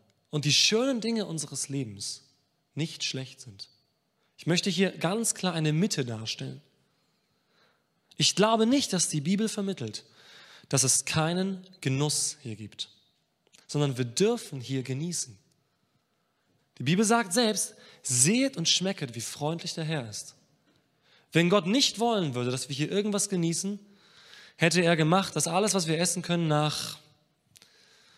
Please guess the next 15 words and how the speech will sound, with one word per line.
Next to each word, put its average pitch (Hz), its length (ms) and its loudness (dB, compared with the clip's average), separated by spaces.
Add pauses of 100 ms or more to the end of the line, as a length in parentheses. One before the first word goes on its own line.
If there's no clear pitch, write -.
(200)
keine 117 260 -8
Ahnung, 120 200 -6
jetzt 110 140 -6
kann 139 100 -2
ich 131 60 -2
natürlich 127 200 -4
nur 131 100 -2
falsch 127 280 -4
liegen, 110 160 -10
nach 120 160 -4
Spinat 123 480 0
schmeckt - 340 -6
oder 113 160 -10
so, 104 180 -12
ne? 117 160 -12